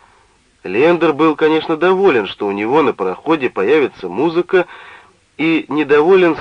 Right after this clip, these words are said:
собой за то, что ему не нравился стук палки слепого и его вид. Спиннет был грузный мужчина с огромной головой и запрокинутым вверх лицом, словно его глаза все еще улавливали какие-то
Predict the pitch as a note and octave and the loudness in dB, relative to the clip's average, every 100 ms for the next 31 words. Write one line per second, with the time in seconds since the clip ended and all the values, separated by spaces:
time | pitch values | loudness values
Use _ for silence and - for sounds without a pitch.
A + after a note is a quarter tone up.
0 | - A#2+ A2 D#3+ F3+ C3 A#2+ D#3 D#3 - | -2 -2 0 2 2 2 0 0 -4 -4
1 | C3 C3 C#3 E3 C#3 F2+ D3 D#3 C#3+ B2+ | -4 -2 0 0 -2 -2 -2 2 2 2
2 | F2+ F2 - F#2+ - A2 - - D#3+ D#3 | 0 -6 -12 -14 -10 -10 -8 0 0 0
3 | B2 - G2 - D#3 F3 F3 - - _ | -8 -10 -12 -6 -2 0 -2 -6 -20 _
4 | A#2 A2 C3+ F#2 D2 - _ _ _ _ | -6 -4 -4 -6 -12 -20 _ _ _ _
5 | _ _ _ _ _ _ - D#3+ F3 D3+ | _ _ _ _ _ _ -10 -2 0 0
6 | A#2+ D3 C3+ F#2+ G2+ C3+ C#3+ C3 C3 C3 | 0 0 2 -2 -2 -2 -2 -2 -2 -4
7 | - D3+ G2 E2+ F#2+ G2 B2+ G#2+ F#2 G2 | -6 -6 -6 -6 -6 -2 -2 -2 -4 -4
8 | F2+ F#2+ C#3 A#2+ - - - B2+ B2 B2+ | -4 -2 0 -2 -6 -18 -10 -6 -4 -4
9 | B2 F#3 E3+ D3+ A#2+ G#2 D3 C#3+ D3 - | -4 -4 -4 -4 -4 0 -2 -2 -8 -4
10 | C#3+ B2+ - A#2 A#2 B2 A#2 B2 G#2+ A2 | -2 -2 -2 -6 -4 -4 -4 -4 -2 -4
11 | G2+ D3+ D3 - C#3+ B2+ D3+ C3+ G#2+ C#3 | 0 -2 -2 -4 -8 -6 -4 -2 -2 -2
12 | D3+ B2+ G#2+ G2+ G2 A2 G#2 | 0 -2 -2 -8 -12 -12 -10